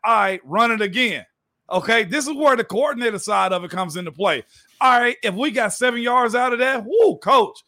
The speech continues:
we're gonna do this, D K. Run it back. Run it again.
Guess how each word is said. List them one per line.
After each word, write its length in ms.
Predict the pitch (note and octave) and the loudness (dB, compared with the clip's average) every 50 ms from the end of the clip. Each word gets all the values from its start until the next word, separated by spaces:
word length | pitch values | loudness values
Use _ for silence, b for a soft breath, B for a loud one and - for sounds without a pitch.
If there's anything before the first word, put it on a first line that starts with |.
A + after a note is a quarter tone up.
| _ _ - | _ _ -6
we're 140 | D3+ F#3+ G#3+ | -4 -2 0
gonna 160 | A3+ G#3+ G3+ | 0 0 0
do 140 | G3+ A3 G#3+ | 0 0 2
this, 180 | G#3 F#3+ F3 | 2 0 0
D 160 | A#2+ E3+ F#3 D3 | -2 -8 -10 -6
K. 280 | E3 E3+ D#3+ D#3 D3+ C3 _ _ _ _ | -2 -2 -2 -2 -2 -6 _ _ _ _
Run 240 | B2+ D#3 F#3+ G#3 G#3+ | -2 0 0 2 0
it 140 | G3+ E3+ D#3 | -2 -2 0
back. 340 | F#3 F3 B2+ - _ _ _ _ _ _ _ _ _ _ - | 0 -2 -2 -4 _ _ _ _ _ _ _ _ _ _ -8
Run 220 | C#3+ F#3 A3+ A#3+ | -2 0 0 0
it 100 | A#3+ A3+ A3+ | 0 -2 -4
again. 360 | G3 E3 G#3+ G#3+ F3+ B2+ | -4 -4 -6 -8 -8 -8